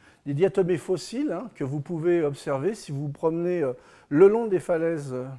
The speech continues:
pas sur la falaise, mais le long des falaises d'Étretat, bon, qui sont des composites. À nouveau, vous allez trouver des, des zones, en fait, qui sont faites de coccolite, hein,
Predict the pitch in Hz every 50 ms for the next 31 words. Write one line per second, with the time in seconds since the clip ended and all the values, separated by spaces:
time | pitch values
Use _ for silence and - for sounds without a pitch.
0 | - _ - 175 160 - - 202 202 165 151 - - 165 156 156 143 143 131 131
1 | 147 170 180 190 190 180 170 - - 147 139 139 123 127 131 117 - - 120 -
2 | - 170 226 262 - - - - - _ _ - 127 123 - - 151 - - 196
3 | 175 160 135 - 170 180 151 - 185 160 147 208 277 277 - 160 151 151 135 151
4 | 233 247 202 165 151 165 151 147 131 - - 160 151 175 180 160 143 147 139 139
5 | 139 _ - - - - _ - 131 139 165 160 147 151 208 233 226 214 202 180
6 | 160 139 - - 190 180 - - - - - - 165 131 - - 208 190 139 131
7 | 139 - - 160 - - 175 180 262 311 - - 165 180 269